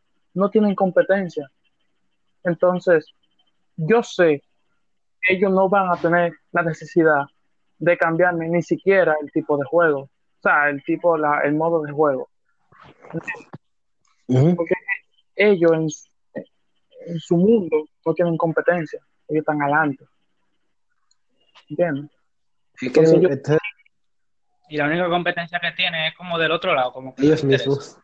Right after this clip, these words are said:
Speaker 1: Es que la competencia que ellos tienen ni siquiera es directa para ellos. O sea, dime qué juego se parece a The, a The Last of Us.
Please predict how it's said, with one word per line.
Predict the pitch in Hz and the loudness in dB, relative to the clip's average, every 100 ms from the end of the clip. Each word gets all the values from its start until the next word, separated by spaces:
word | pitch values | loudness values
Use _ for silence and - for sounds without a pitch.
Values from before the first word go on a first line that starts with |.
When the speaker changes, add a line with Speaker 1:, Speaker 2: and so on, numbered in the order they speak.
| _ _ _ _ | _ _ _ _
Speaker 1:
Es | 202 | -4
que | 240 | 0
la | 302 285 | 2 4
competencia | 277 262 302 330 370 | 4 4 2 2 2
que | 339 | 4
ellos | 302 - | 4 4
tienen | 196 170 160 190 | 4 4 4 2
ni | 214 | 0
siquiera | - 240 285 285 | 0 2 4 4
es | 285 | 6
directa | 247 214 247 - 233 | 6 6 2 0 2
para | 214 180 | 2 2
ellos. | 208 180 160 | 0 -2 -4
O | - | -2
sea, | 185 180 - _ _ _ _ _ _ _ _ _ - | -2 -2 -12 _ _ _ _ _ _ _ _ _ -2
dime | 196 320 294 | 4 4 4
qué | 269 | 4
juego | 247 226 | 4 4
se | 226 202 | 2 0
parece | 190 202 - 196 175 - _ _ _ - | 2 0 0 0 -2 -4 _ _ _ -2
a | 180 175 170 | 0 2 2
The, | 175 175 - | 2 0 0
a | 170 160 | 0 0
The | 170 | 2
Last | 180 180 | 0 0
of | 175 - 147 | -4 -4 -18
Us. | _ | _